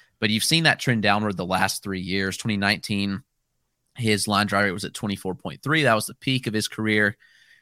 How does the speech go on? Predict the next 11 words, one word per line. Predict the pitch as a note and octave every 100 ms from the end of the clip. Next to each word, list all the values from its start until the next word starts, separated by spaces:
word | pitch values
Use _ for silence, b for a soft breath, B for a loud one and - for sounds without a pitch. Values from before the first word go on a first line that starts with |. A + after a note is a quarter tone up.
| b -
Twenty | C#3+ C3+
twenty | D3 C#3+ C#3+
was | C3 A#2+ A#2 -
twenty-two | C3 A2+ - A2+
point | A2 -
seven | - E3 D#3+ C#3+
percent, | C#3 C#3+ C#3+ -
obviously | G#2+ A2+ A2
a | G2+
smaller | G#2+ F#2+ A2
sample. | - F#3+ G3 F#3+ F3 E3+